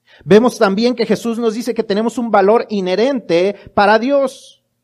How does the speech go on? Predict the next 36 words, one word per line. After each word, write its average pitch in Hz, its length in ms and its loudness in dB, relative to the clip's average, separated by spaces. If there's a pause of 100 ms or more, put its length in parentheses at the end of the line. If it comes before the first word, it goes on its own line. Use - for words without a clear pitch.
(1300)
Un 233 160 0
valor 254 260 6
que 247 100 2
no 240 120 0
tiene 254 280 -2
nada 285 340 0
que 277 100 0
ver 262 260 4
con 214 160 -2
lo 190 120 -2
que 196 80 -4
nosotros 208 500 -6
hacemos, 208 580 -6 (140)
sino 190 240 -4
simplemente 226 720 -2
con 156 160 -4
lo 151 140 0
que 160 80 -6
somos. 196 600 -6 (200)
Jesús 220 280 0
pregunta, 240 460 2
"¿No 247 140 4
vales 302 400 0
tú 294 180 0
más 294 240 -4
que 277 100 -4
los 214 200 -4
pájaros 254 520 -2
y 202 60 -6
las 160 220 -6
flores?" 220 680 -4 (1160)
Jesús 240 320 2
nos 294 180 0
preguntaría 220 800 2
a 240 40 0
nosotros, 226 720 -2